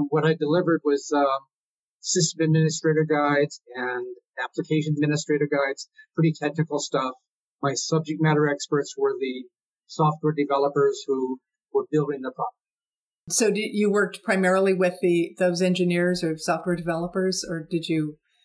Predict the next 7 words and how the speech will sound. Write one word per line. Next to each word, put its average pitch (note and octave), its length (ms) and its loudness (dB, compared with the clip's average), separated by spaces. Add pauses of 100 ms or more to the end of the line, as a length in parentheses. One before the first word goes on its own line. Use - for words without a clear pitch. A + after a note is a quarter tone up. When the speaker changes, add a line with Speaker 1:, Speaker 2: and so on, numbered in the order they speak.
(360)
Speaker 2:
work F3 520 -4
with E3+ 140 -2
other E3 220 0
writers A3 680 0
or D3+ 340 -2 (120)
editors? G3+ 520 0
Speaker 1:
Uh, - 240 4